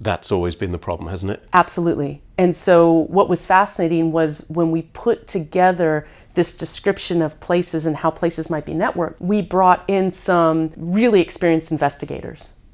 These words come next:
Speaker 2: and said, "What do you think about this?" And it was fascinating because they begin to describe a theft ring that was operating outside of a very well-known grocery store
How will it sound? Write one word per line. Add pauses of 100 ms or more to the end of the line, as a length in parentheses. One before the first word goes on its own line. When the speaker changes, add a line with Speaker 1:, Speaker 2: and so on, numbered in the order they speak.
Speaker 2:
and
said,
"What
do
you
think
about
this?" (220)
And (280)
it
was
fascinating
because
they
begin
to
describe
a
theft
ring (380)
that
was
operating
outside
of
a
very
well-known
grocery
store